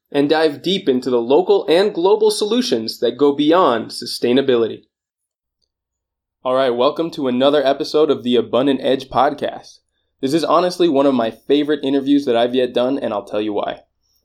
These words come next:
In this interview, I got to talk to one of my heroes in the regenerative farming world, Richard Perkins. Now, many of you probably already know Richard and Ridgedale Farm from all of the amazingly informative videos and seminars that he's put out on YouTube.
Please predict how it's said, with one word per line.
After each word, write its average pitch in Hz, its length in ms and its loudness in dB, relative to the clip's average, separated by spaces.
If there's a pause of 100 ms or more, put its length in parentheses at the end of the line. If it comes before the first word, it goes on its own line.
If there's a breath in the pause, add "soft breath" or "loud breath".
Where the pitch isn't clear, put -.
In 123 100 -2
this 156 180 2
interview, 196 320 0
I 180 80 0
got 165 160 -2
to 151 60 -8
talk 165 280 -2
to 147 80 -4
one 147 160 0
of 139 100 0
my 117 160 0
heroes 127 560 0
in 117 80 -4
the 113 80 -4
regenerative 131 540 -2
farming 139 360 -2
world, 143 460 -4
Richard 123 440 -4
Perkins. 143 560 -6 (760)
Now, 120 80 -2
many 156 200 2
of 208 60 -2
you 185 120 -8
probably 165 440 0
already 147 400 0
know 139 240 0
Richard 117 420 -2
and 113 160 -4
Ridgedale 127 560 -2
Farm 123 420 -4 (360)
from 123 140 0
all 143 220 4
of 143 100 -4
the 131 100 0
amazingly 151 540 0
informative 131 540 0
videos 123 340 0
and 110 120 -8
seminars 113 600 -2
that 113 140 -4
he's 123 140 -2
put 131 180 -2
out 107 120 0
on 104 140 -8
YouTube. 135 400 -4